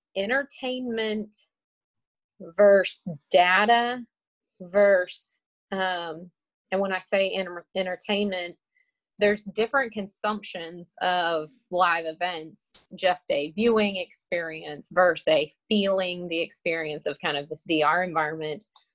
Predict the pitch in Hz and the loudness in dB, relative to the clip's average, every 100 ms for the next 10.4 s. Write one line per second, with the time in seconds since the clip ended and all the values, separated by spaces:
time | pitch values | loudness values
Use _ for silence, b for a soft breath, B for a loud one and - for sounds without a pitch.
0 | - 190 202 202 - 202 185 170 160 180 | 0 2 4 2 0 -6 -6 -12 -10 -8
1 | 180 - 170 165 156 147 147 156 _ _ | -10 -12 -12 -12 -12 -12 -12 -14 _ _
2 | _ _ 165 165 190 202 208 214 214 _ | _ _ 0 2 0 0 -2 -2 -4 _
3 | _ 180 175 165 160 160 151 - - 131 | _ -10 -8 -8 -10 -8 -8 -8 -4 0
4 | 180 202 214 214 208 - - _ _ _ | 2 2 2 0 -2 -8 -20 _ _ _
5 | _ _ _ - 175 165 160 - 214 202 | _ _ _ -8 -6 -6 -8 -2 0 0
6 | 208 220 214 247 311 392 190 - _ - | 0 0 2 2 2 -2 -6 -8 _ -2
7 | 202 220 254 277 233 - 185 175 170 - | 2 4 4 0 -4 -4 -4 -4 -6 -12
8 | - 190 185 180 - - 160 175 190 180 | -8 -8 -8 -14 -14 -8 0 2 2 2
9 | 165 170 - 160 185 190 190 254 311 277 | -4 -6 -14 -2 0 2 -2 -2 0 0
10 | 202 185 180 | 0 -4 -8